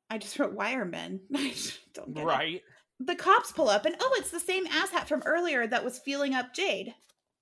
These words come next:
Speaker 1: Same guy, the one that stuck a gun in her mouth.
Speaker 2: So
Speaker 1: threatened
Speaker 2: he
Speaker 1: to kill her.
Speaker 2: just,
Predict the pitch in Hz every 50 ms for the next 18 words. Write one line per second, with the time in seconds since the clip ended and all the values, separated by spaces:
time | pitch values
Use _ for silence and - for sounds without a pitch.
0 | _ _ _ - - 427 466 415 330 226 220 233 330 381 359 - - 285 285 294
1 | 285 285 - - 320 311 311 262 254 247 262 294 277 311 311 311 330 349 381 381
2 | - - _ _ - - 285 233 208 - 233 233 196 196 220 214 427 - -